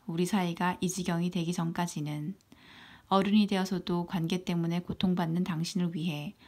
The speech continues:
홀가분한 관계의 기쁨을 권하다. 인플루엔셜에서 나온 책이고요. 일자 샌드가 쓴 책입니다. 음, 이 사람은요,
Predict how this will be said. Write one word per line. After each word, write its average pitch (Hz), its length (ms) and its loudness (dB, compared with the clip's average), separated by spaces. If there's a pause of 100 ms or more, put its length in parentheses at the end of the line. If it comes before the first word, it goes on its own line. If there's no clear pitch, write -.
(280)
홀가분한 202 680 0 (180)
관계의 170 540 0
기쁨을 165 440 -4
권하다. 160 680 -4 (580)
인플루엔셜에서 214 880 4
나온 165 240 -2
책이고요. 170 760 -2
일자 214 380 2
샌드가 175 600 -2
쓴 175 260 -6
책입니다. 156 680 -4 (1000)
음, 175 600 -4 (400)
이 196 80 0
사람은요, 190 800 2